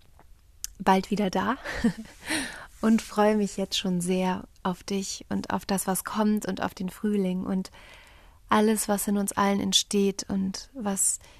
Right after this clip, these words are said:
immer noch größer wird in uns allen. Ich freue mich einfach auf alles. Ich wünsche dir eine wundervolle Zeit und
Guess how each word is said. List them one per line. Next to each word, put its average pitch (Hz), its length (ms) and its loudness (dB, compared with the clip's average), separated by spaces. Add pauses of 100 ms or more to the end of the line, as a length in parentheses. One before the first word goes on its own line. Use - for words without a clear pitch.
(1300)
immer 202 200 6
noch 196 180 2
größer 214 440 2
wird 185 380 -4 (800)
in 196 140 6
uns 190 180 0
allen. 190 520 2 (1000)
Ich 202 120 0
freue 196 240 -2
mich 190 180 -4
einfach - 260 -6
auf 190 160 -8
alles. 208 440 -8 (1200)
Ich - 180 -6
wünsche 220 180 4
dir - 80 0
eine 202 140 4
wundervolle 214 500 6
Zeit 220 420 2 (920)
und 190 580 6